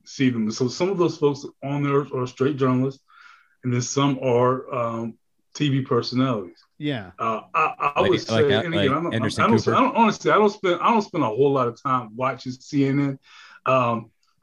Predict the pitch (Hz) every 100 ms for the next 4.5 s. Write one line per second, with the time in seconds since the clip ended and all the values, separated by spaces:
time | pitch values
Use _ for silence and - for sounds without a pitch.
0 | _ 127 147 143 147 - 180 190 175 -
1 | 117 107 - _ _ _ _ - - 143
2 | 127 - 147 131 135 131 127 147 147 131
3 | - _ 131 131 151 - - 117 139 131
4 | 123 135 117 110 85